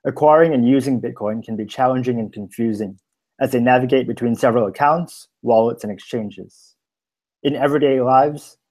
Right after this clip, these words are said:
Bitcoin at the moment just isn't practical. There are some services out there that enable spending at retailers,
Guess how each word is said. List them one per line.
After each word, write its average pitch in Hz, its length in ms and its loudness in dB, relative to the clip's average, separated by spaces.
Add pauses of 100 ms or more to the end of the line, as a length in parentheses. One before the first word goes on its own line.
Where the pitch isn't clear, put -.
(140)
Bitcoin 120 540 -2 (180)
at 127 100 -4
the 113 60 -6
moment 113 480 -6
just 139 240 -2
isn't 110 300 -6
practical. 107 580 -14 (720)
There 160 120 6
are 175 60 8
some 175 300 0
services 139 580 -2
out 120 240 0
there 107 240 -6 (220)
that 110 140 -10
enable 127 420 2
spending 120 340 -2
at - 80 -6
retailers, 139 800 -2